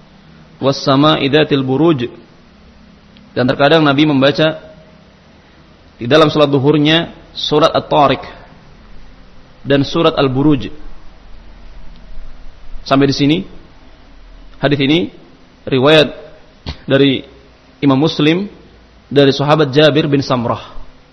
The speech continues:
Nah. Qala rahimallahu wal laili idza yaghsha wa nahwiha minas suwar.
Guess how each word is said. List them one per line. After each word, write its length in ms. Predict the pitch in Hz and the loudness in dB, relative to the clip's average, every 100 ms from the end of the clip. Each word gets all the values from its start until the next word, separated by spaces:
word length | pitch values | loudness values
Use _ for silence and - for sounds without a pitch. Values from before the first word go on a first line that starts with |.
| _ _ _ _ _ _ _ _ _ _ _ _ _ - | _ _ _ _ _ _ _ _ _ _ _ _ _ -14
Nah. 320 | 50 - _ _ - _ - - - _ _ _ - | -14 -16 _ _ -20 _ -20 -20 -20 _ _ _ -2
Qala 240 | 156 190 | 4 6
rahimallahu 720 | 175 170 160 156 170 190 170 160 | 4 4 2 4 4 4 4 4
wal 160 | 160 | 6
laili 400 | 156 185 170 156 | 6 4 4 4
idza 160 | 147 147 | 4 4
yaghsha 800 | 160 185 143 160 170 190 208 - - - - - - - | 4 2 0 0 2 2 -2 -14 -20 -20 -20 -20 -20 -12
wa 160 | 127 151 165 | -2 0 0
nahwiha 480 | 180 170 165 147 | 0 0 4 4
minas 240 | 175 160 151 | 2 0 -2
suwar. 400 | 175 151 - | 2 0 0